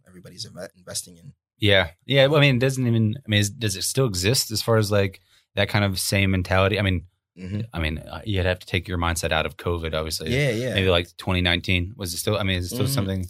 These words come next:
Speaker 1: I think it's not as much at the moment. Uh, definitely, you know, the, um, pandemic had a
Speaker 2: Yeah,
Speaker 1: huge,
Speaker 2: but if you go
Speaker 1: huge
Speaker 2: back
Speaker 1: effect on
Speaker 2: before that,
Speaker 1: that.
Speaker 2: yeah, but
Speaker 1: But I have a feeling that, like, and this is kinda, like, why I was also debating on, man, I, you know, I really kinda wanna do some music stuff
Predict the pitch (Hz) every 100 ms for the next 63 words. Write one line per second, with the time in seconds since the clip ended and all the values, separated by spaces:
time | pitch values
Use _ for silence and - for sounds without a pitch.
0 | - 143 165 190 247 - - - 117 123
1 | 180 214 165 120 120 185 202 - - 147
2 | 117 110 143 170 170 - 110 104 110 120
3 | 147 147 135 113 98 95 - 90 107 98
4 | 113 113 - _ _ _ _ - 92 85
5 | 117 110 98 95 107 92 104 110 123 92
6 | 90 92 90 82 85 - 107 123 147 156
7 | 110 123 127 107 98 - 92 90 _ 101
8 | 113 110 110 110 101 - _ _ _ 95
9 | 95 98 95 - - - _ _ _ -
10 | 95 92 98 92 92 92 85 101 104 98
11 | 95 107 107 101 104 123 131 123 120 107
12 | 101 101 98 92 _ _ _ - - 92
13 | 107 135 - 87 82